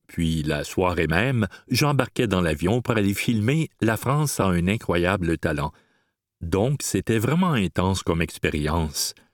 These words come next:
C'était la première fois que j'allais en Europe. J'étais vraiment flabbergasté. C'était un mois de juillet très rempli. On dirait que j'ai été plus bummed out au Québec.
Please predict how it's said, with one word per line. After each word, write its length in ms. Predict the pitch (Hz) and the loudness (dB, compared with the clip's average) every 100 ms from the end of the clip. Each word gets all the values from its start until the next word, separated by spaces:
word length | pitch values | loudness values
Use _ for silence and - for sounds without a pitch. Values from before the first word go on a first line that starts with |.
| _ _ _ | _ _ _
C'était 360 | - 156 - 170 | -2 0 0 0
la 160 | 131 | 0
première 340 | - 139 127 - | 0 0 0 0
fois 240 | - 113 | 0 0
que 140 | - 90 | 0 0
j'allais 320 | 85 85 87 | 0 2 2
en 100 | 82 | 2
Europe. 460 | 78 78 85 - - _ _ _ - | 0 0 -2 -4 -20 _ _ _ -6
J'étais 380 | - 87 98 82 | -2 0 0 0
vraiment 380 | 85 95 92 | 2 2 2
flabbergasté. 960 | 90 - 90 85 80 80 78 - 76 73 _ _ _ _ _ - | 0 0 0 0 0 0 -2 -2 -4 -6 _ _ _ _ _ -6
C'était 440 | - 170 202 - | -2 0 -2 0
un 80 | 139 | 0
mois 180 | 127 139 | 2 2
de 60 | |
juillet 360 | 101 117 123 139 | 2 2 2 0
très 300 | - 113 123 | 0 0 2
rempli. 540 | 98 87 - 98 101 - _ _ _ _ _ _ | 2 2 2 0 0 -8 _ _ _ _ _ _
On 120 | 90 90 | -2 0
dirait 340 | 87 87 107 | 0 0 0
que 140 | 98 | 0
j'ai 260 | 85 90 85 | 0 2 0
été 300 | 78 113 107 | 0 0 -2
plus 280 | - 123 92 | 0 -2 0
bummed 340 | 92 104 90 | 0 0 0
out 320 | 90 98 95 | 0 0 0
au 80 | 80 | -4
Québec. 500 | - 78 80 80 - | -2 -4 -2 -4 -8